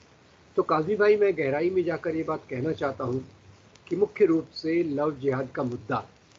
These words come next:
ये एक, अ, खड़ा किया गया मुद्दा है और इसके पीछे दो लक्ष्य हैं,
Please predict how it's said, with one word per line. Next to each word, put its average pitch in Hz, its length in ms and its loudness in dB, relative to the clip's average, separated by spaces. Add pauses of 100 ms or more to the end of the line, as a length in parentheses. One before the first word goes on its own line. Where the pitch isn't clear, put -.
(520)
ये 175 280 6
एक, - 300 0
अ, 170 360 6 (180)
खड़ा 185 260 0
किया 165 400 -4
गया 151 240 -2
मुद्दा 139 360 -6
है 117 300 -6 (540)
और 170 100 2
इसके 151 220 -2
पीछे 170 320 -2
दो 170 260 6
लक्ष्य 135 380 -4
हैं, 80 80 -14